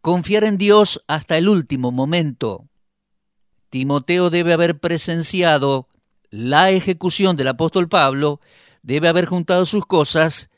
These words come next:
y con una tremenda congoja y un enorme peso de responsabilidad sobre sus hombros, debe haber regresado al lugar donde estaba encargado.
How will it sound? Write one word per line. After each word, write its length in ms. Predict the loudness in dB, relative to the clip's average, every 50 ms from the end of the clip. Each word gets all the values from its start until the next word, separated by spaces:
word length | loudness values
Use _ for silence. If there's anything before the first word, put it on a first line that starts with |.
| _ _ _ _ _ _ _ _ _ _ _ _
y 140 | _ -12 -6
con 180 | -4 -2 -2 0
una 160 | 0 0 0
tremenda 460 | 0 0 0 0 0 0 0 0 0
congoja 600 | 0 0 -2 0 2 2 2 2 2 0 -2 -2
y 100 | -2 -2
un 120 | -2 -2 -2
enorme 680 | 0 2 2 2 2 2 0 0 -2 -2 -2 -2 -4
peso 480 | -4 -6 _ -2 -2 -2 0 0 0 0
de 120 | 0 0
responsabilidad 840 | 0 -2 -4 -4 -4 -4 -4 -4 -2 -2 -2 -2 -4 -4 -2 -4 -2
sobre 300 | -2 -2 -2 0 0 -2
sus 220 | -2 -2 -2 0
hombros, 540 | 0 0 0 0 0 0 0 0 0 -2 -8 -14 _ _ _ _ _ _ _ _ _ _
debe 380 | -14 -8 -4 -4 -2 0 0
haber 220 | 2 2 2 0 0
regresado 600 | -2 -2 -2 -2 -2 -2 0 0 2 2 2 0
al 140 | 0 0
lugar 380 | -2 -2 0 2 2 2 2 2
donde 200 | 0 -2 -4 -4
estaba 280 | -4 -4 -4 -2 -2 -4
encargado. 680 | -6 -6 -6 -4 -2 0 0 0 0 -2 -4 -6 -10